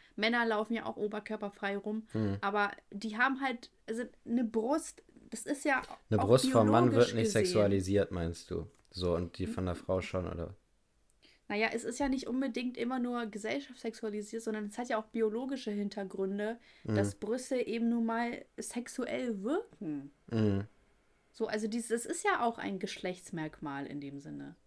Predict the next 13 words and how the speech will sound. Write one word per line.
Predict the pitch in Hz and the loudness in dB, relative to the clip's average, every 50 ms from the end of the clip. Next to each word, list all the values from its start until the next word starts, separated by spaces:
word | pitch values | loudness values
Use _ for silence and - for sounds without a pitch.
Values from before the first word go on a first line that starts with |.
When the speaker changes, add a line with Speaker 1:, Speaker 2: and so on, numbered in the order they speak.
| _ _ - | _ _ -2
Speaker 2:
Ja. | 95 95 95 92 - - _ _ - - _ _ _ _ _ _ | 0 0 0 0 -2 -6 _ _ -20 -20 _ _ _ _ _ _
Speaker 1:
Das | - - - | -10 -8 -6
ist | 254 240 285 | -4 -2 -2
ja, | 247 214 | -2 -2
das | 233 233 - | -2 -2 -2
hat | 269 269 | -2 -2
ja | 269 262 254 - | -2 -2 -2 -2
nicht | 233 247 240 - - | -4 -4 -4 -2 0
nur | 247 269 294 302 277 | 0 2 2 2 0
die | 294 262 | -2 -6
Funktion, | - - 247 247 240 - - - 262 262 269 277 277 262 254 | -6 -6 -6 -6 -6 -8 -10 -10 -8 -6 -4 -4 -2 -4 -4
äh, | - - 220 220 220 226 | -2 -2 0 0 0 0
Milch | 226 220 240 277 302 294 277 - - | 0 -2 0 2 2 0 0 -2 -6